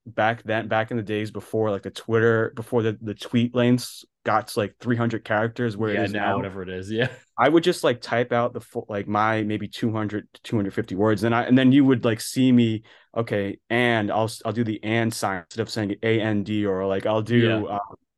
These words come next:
Speaker 1: instead of it saying average, I'll be like, A V G period. You know, like, I would,
Speaker 2: Mm-hmm.
Speaker 1: like, shorten the words. And, like, I always tend to, in the end, like, in the end, just come out with exactly zero characters remaining.
Speaker 2: Somehow.
Speaker 1: So that's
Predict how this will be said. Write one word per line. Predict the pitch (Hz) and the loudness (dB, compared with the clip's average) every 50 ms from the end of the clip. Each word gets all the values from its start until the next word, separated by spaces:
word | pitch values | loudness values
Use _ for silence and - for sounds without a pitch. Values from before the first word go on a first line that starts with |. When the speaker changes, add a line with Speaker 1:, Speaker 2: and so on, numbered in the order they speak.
| _ _ | _ _
Speaker 1:
instead | - 139 127 | -2 0 2
of | 131 123 | 2 2
it | 123 | 0
saying | - - 123 113 117 110 | 0 0 0 0 0 0
average, | - 113 113 117 117 110 107 104 110 | 0 2 2 2 2 2 0 -2 -2
I'll | 107 101 | -4 -4
be | 92 113 107 | -4 -4 -4
like, | 101 98 - - | -4 -6 -6 -4
A | 117 117 117 117 | -2 0 0 0
V | 113 95 113 110 107 | 0 -2 -4 -6 -6
G | 95 95 107 107 101 | -6 -6 -6 -6 -6
period. | - - - 107 107 101 95 87 85 85 | -6 -4 0 0 2 2 2 0 -2 0
You | 98 123 | 2 4
know, | 131 135 135 | 4 4 6
like, | 127 120 117 | 4 4 6
I | 117 127 | 6 4
would, | 127 | 4
Speaker 2:
Mm-hmm. | 127 | 4
Speaker 1:
like, | 123 117 | 2 0
shorten | - - - 131 120 127 127 | 0 -2 -2 -2 -2 0 -2
the | 117 107 | -2 0
words. | 104 110 113 110 104 98 - - - - - - - - - _ _ _ - | 0 0 0 0 -2 -4 -8 -12 -20 -20 -20 -20 -20 -20 -20 _ _ _ -4
And, | 104 104 101 101 101 101 | -2 0 0 0 0 -2
like, | 98 98 98 | -2 -2 -2
I | - 104 113 | 0 0 0
always | 101 82 120 135 135 135 131 - - | 2 2 4 4 4 2 2 0 -4
tend | - - 117 117 117 113 - | -6 -4 -2 -2 -2 -2 -2
to, | 123 110 104 98 - - _ _ _ _ _ _ _ | -4 -4 -4 -4 -6 -8 _ _ _ _ _ _ _
in | 120 120 120 | 2 4 4
the | 120 117 113 110 | 4 4 4 4
end, | 113 113 113 113 107 | 2 2 2 0 -2
like, | 104 101 98 - _ _ _ _ _ _ _ _ _ _ - | -2 -4 -4 -6 _ _ _ _ _ _ _ _ _ _ -6
in | 113 113 | -2 -2
the | 110 107 | 0 0
end, | 104 104 104 98 | 0 -2 -2 -4
just | 101 98 - - | -6 -8 -10 -6
come | - 123 113 | -4 -2 0
out | 110 107 107 98 104 | 2 2 0 0 -2
with | 104 104 - | -4 -6 -6
exactly | 95 101 98 113 110 110 110 - 110 | -8 -6 -2 0 0 0 0 -2 -6
zero | 95 90 98 107 107 104 104 | -6 -6 -4 -4 -4 -4 -4
characters | - - 107 104 101 98 - 101 92 - | -2 -2 0 0 0 -2 -4 -8 -8 -6
remaining. | 95 92 98 98 95 87 85 92 - - _ _ _ | -6 -4 -4 -4 -4 -6 -8 -12 -16 -20 _ _ _
Speaker 2:
Somehow. | 127 - - 147 135 135 113 | -14 -4 0 2 2 2 4
Speaker 1:
So | 113 | 2
that's | 107 107 - - | 2 2 0 -4